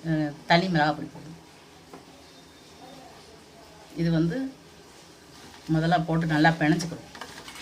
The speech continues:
இதை நல்லா பிணைஞ்சுக்கிட்டு அப்புறமா தான் நம்ம கடைசியில தான் முட்டையை போட்டு பிணையணும். ஏன்னா முட்டையை போட்டு பிணைஞ்சோம்னா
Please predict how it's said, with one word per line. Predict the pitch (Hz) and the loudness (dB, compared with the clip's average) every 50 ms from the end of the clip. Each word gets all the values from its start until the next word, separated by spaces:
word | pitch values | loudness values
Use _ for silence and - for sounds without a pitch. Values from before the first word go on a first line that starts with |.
| - - - - | -18 -16 -14 -8
இதை | 147 147 147 147 | -6 -4 -2 0
நல்லா | 147 156 175 165 - - | 2 2 2 2 2 2
பிணைஞ்சுக்கிட்டு | 151 151 165 196 185 175 160 151 156 170 214 262 269 - - - - - - - - - - - - - - - - - - - - - - 156 | 2 2 2 0 0 -4 -6 -6 -6 -6 -8 -8 -10 -12 -16 -16 -18 -18 -18 -12 -10 -10 -8 -8 -10 -16 -14 -10 -8 -6 -6 -6 -6 -4 -2 0
அப்புறமா | 165 170 180 175 170 175 165 165 160 | 2 2 2 2 2 2 2 0 0
தான் | 190 190 170 | 0 0 2
நம்ம | 156 156 151 139 139 - | 2 2 0 0 -2 0
கடைசியில | 170 160 196 196 220 214 202 196 190 | 2 2 2 2 2 2 2 2 2
தான் | 202 202 170 | 2 0 0
முட்டையை | 156 - 196 190 170 | 2 2 2 2 2
போட்டு | 165 143 147 139 - | 2 -2 -4 -4 -6
பிணையணும். | 131 131 131 127 - - - - - - - - - - - | -6 -6 -6 -6 -8 -10 -10 -10 -10 -12 -12 -12 -10 -4 0
ஏன்னா | 165 170 180 170 | 2 2 4 2
முட்டையை | 160 165 220 214 196 170 165 165 | 2 2 4 4 4 4 0 -4
போட்டு | 175 175 175 160 160 | -4 -4 -2 2 4
பிணைஞ்சோம்னா | 156 165 170 170 160 165 180 | 4 6 6 6 4 4 2